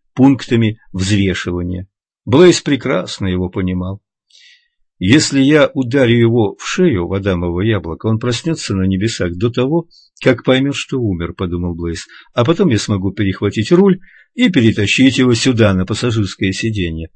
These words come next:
Любой, кто увидит его, подумает, что он решил немного вздремнуть. Бедняга, решат они, наверное, сидел за баранкой всю».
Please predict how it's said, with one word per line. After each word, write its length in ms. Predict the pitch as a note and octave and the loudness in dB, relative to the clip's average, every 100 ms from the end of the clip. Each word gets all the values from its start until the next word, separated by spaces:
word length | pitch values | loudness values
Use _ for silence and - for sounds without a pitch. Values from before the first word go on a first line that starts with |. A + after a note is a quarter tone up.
| _ _ | _ _
Любой, 380 | - B3+ G#3+ F#3+ | -2 2 6 6
кто 180 | E3 D3+ | 6 4
увидит 380 | D#3 F#3+ E3 G#2+ | 4 4 0 2
его, 180 | G#2 F#2 | 2 2
подумает, 420 | A2+ G2+ G2+ F#2+ | 0 0 0 -2
что 180 | - G2+ | -2 -2
он 100 | G2 | -2
решил 260 | F#2 C3 | -2 0
немного 460 | G#2+ F#2 F#2 G2 F#2+ _ _ | 0 0 0 -2 -6 _ _
вздремнуть. 800 | - G#2 B2+ A#2+ F#2 E2 E2 - _ _ - | -4 0 4 4 4 0 -6 -10 _ _ -4
Бедняга, 640 | G2+ A2 G#2 G2+ F2+ F2+ _ - | 0 2 2 2 0 -4 _ -4
решат 400 | G#2 - G2+ G#2 | -2 0 -2 -2
они, 280 | F#2 F#2 - _ | -2 -4 -8 _
наверное, 480 | - A2+ G#2+ G#2 G#2 | 2 4 4 2 0
сидел 540 | G2 A2+ G2+ F#3+ C#3 A#2 _ _ | 0 -2 0 0 -2 -10 _ _
за 180 | G#2+ B2 | 2 4
баранкой 540 | A#2 A#2 A2 G2 G#2+ | 6 6 4 2 -2
всю». 400 | F#2 - A2 F#2+ | -2 0 2 0